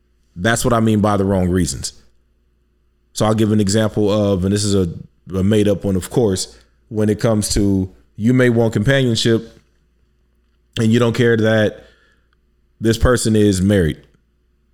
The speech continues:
You ain't been with nobody in ten years. And now this person that you came across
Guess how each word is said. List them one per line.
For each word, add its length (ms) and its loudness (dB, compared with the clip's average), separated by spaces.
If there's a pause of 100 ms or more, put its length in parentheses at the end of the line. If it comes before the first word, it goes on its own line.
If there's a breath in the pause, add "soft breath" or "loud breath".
(480)
You 180 2
ain't 120 2
been 160 2
with 100 0
nobody 380 2
in 60 0
ten 240 0
years. 500 -2 (380)
And 100 -2
now 160 2
this 160 2
person 300 0
that 160 0
you 80 0
came 220 0
across 640 -2